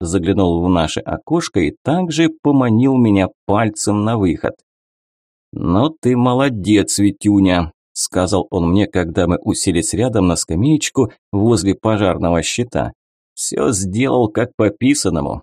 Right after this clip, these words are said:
и лектора этого пузатого грамотно развёл». «Не разводил я его», начал оправдываться я. «Мне и в самом деле идея про тайник в снаряде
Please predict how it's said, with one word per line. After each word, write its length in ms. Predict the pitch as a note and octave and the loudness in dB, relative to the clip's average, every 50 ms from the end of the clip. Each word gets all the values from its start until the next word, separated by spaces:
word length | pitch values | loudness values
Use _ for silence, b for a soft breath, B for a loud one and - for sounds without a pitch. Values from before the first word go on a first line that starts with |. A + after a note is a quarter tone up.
| _ _ | _ _
и 120 | - D2+ D2 | -4 -4 -2
лектора 600 | C#2 C#2 D2 G2 A#2 B2+ - - - - - G2 | 0 0 2 2 0 0 -2 -8 -10 -6 -4 -4
этого 360 | A2 A#2 A#2 A2 A2 G#2 - _ - | -2 -2 0 0 0 0 -2 _ -4
пузатого 600 | A#2 B2 A2+ G2 A2+ A#2 A2+ A2 - A2 G2+ G#2 | -2 0 0 2 0 0 0 0 0 0 0 0
грамотно 840 | F#2 E2 D#2+ E2+ - G2 G#2+ A2+ A2 G#2+ G#2+ G#2 - - G2+ G2+ | 0 -2 -2 -2 -2 0 0 2 2 2 2 0 -2 -2 -2 0
развёл». 640 | G2+ G#2 G2 F2+ G2+ G2 G#2 G#2+ G#2+ G2+ F#2 - - _ _ _ _ _ _ _ _ _ _ _ _ _ | 0 0 0 0 0 2 4 4 4 4 2 0 -4 _ _ _ _ _ _ _ _ _ _ _ _ _
«Не 200 | A2+ A#2 A2+ G#2 | 2 4 4 4
разводил 600 | F#2+ G2 F2+ E2 F#2 E2+ D#2+ D2+ - E2+ G2+ G#2+ G#2+ | 2 0 0 0 0 -2 -2 -2 0 2 2 4 4
я 180 | G#2+ A2+ A2 | 4 4 4
его», 340 | A2 A2 G2 A2 A2 G2 - _ _ _ - | 4 4 4 4 2 0 0 _ _ _ 0
начал 360 | G#2 G#2 G2 - - G#2 G#2+ | 0 0 0 0 0 0 0
оправдываться 720 | A2 G#2+ - - A#2 A#2 A2 - G2+ G#2 G#2 - - A2+ | 0 0 -2 0 0 0 0 2 0 0 0 0 0 0
я. 240 | G#2 G2+ G2 F#2+ G2 - _ _ - | 2 2 2 0 -2 -4 _ _ 0
«Мне 220 | G#2+ B2 C#3+ D3 | 2 4 4 2
и 160 | - - B2+ | 2 0 -2
в 40 | B2 | -2
самом 380 | - - G#3+ G3+ F3+ E3 D#3+ D3+ | -2 -2 -2 0 2 2 2 2
деле 240 | D#3+ D#3 B2+ - - | 4 2 2 2 2
идея 400 | B2+ B2+ A2+ C3 D#3 D3+ B2+ A2+ | 0 -2 0 2 2 2 2 2
про 200 | A#2 - G#2+ A2 | 0 0 -2 -2
тайник 420 | G#2+ - A#2 B2+ D3 C#3 A#2 - | 0 -2 -2 0 0 0 0 -2
в 60 | - - | -4 -6
снаряде 500 | - G#2+ A2 C#3 F3 E3+ - G#2+ - | -4 -2 -2 0 0 0 0 0 0